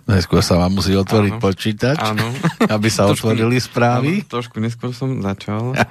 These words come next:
Speaker 2: A teda prišiel, tak tým je to spôsobené.
Speaker 1: Mhm. Vy ste meškali, lebo ste boli podporiť
Speaker 2: Mali sme,
Speaker 1: majiteľov
Speaker 2: mali sme, mali sme
Speaker 1: fitness
Speaker 2: poradnú.
Speaker 1: centier.
Speaker 2: <laughs>
Speaker 1: Vy ako fitnessák.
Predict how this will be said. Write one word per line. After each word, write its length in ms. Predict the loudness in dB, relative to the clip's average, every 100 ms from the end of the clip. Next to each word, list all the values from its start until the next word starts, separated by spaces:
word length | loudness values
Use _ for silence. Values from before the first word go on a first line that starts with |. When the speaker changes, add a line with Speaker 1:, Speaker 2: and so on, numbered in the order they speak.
| -6 -10 -12 -6
Speaker 2:
A 20 | -2
teda 160 | 2
prišiel, 400 | 0 0 -2 -2
tak 160 | -2 -6 -8 -20 _
tým 160 | -2 -2
je 160 | -2
to 20 | -6
spôsobené. 760 | -6 -10 -4 -4 -2 -2 -4 -8 -12 _ -10
Speaker 1:
Mhm. 640 | -8 -6 -2 0 0 -2 -4 -10 -20 -20 _ _ _ _ _ _ _ _ _ _
Vy 80 | 0
ste 160 | 2 2
meškali, 400 | 2 2 2 2
lebo 240 | 2 0
ste 240 | -4 -4 -2
boli 240 | 0 0
podporiť 560 | -2 -4 0 0 0 -4 -18 -16 -12 -2
Speaker 2:
Mali 200 | 0 0
sme, 160 | 0 2
Speaker 1:
majiteľov 600 | 2 2 2 2 2 2
Speaker 2:
mali 80 | -2
sme, 80 | -4
mali 80 | -4
sme 60 | -2
Speaker 1:
fitness 320 | 0 2 0
Speaker 2:
poradnú. 160 | 0 0
Speaker 1:
centier. 560 | 0 0 0 2 2 0 -4 -8 -12 -12
Speaker 2:
<laughs> 460 | -6 -4 -4 0 2
Speaker 1:
Vy 0 | 2
ako 200 | 2 -2
fitnessák. 680 | -2 -2 0 0 2 2 0